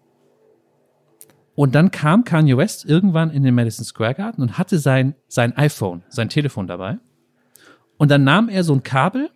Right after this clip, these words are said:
so ein, so ein, so ein, äh, Lightning-Kabel und steckte das in die Anlage vom Madison Square Garden. Und sein Album, was er da auf dem Phone hatte, ging durch den Madison Square Garden und um die ganze Welt. Und da hab ich was verstanden über die Gegenwart, nämlich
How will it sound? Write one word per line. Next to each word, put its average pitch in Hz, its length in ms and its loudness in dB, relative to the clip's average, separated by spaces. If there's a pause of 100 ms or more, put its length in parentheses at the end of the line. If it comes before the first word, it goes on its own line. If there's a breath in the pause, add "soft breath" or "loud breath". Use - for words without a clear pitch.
(120)
so - 180 -6
ein, 113 120 -2
so 123 100 -4
ein, 110 60 -4
so 113 140 -10
ein, 107 140 -10
äh, 123 840 -14
Lightning-Kabel 196 680 -2
und 143 140 -4
steckte 226 380 -2
das 208 160 -2
in 147 80 2
die 135 140 -4
Anlage 208 440 2
vom 180 140 0
Madison 151 280 0
Square 123 240 0
Garden. 107 220 -4 (240 soft breath)
Und 143 160 0
sein 175 380 2 (100)
Album, 180 400 0
was 147 160 -4
er 151 80 -2
da 190 200 2
auf 208 100 -10
dem 180 140 0
Phone 208 300 2
hatte, 156 400 -4 (320 soft breath)
ging 208 300 4
durch 147 200 0
den 147 80 2
Madison 135 200 0
Square 196 220 0
Garden 208 160 -2
und 175 100 -2
um 165 120 2
die 151 100 -2
ganze 165 360 -2
Welt. 104 280 -8 (540 soft breath)
Und 165 180 0
da 190 100 2
hab 233 100 0
ich 220 140 -2
was 170 140 0
verstanden 202 640 0
über 190 140 4
die 175 100 0
Gegenwart, 156 500 0
nämlich 120 400 2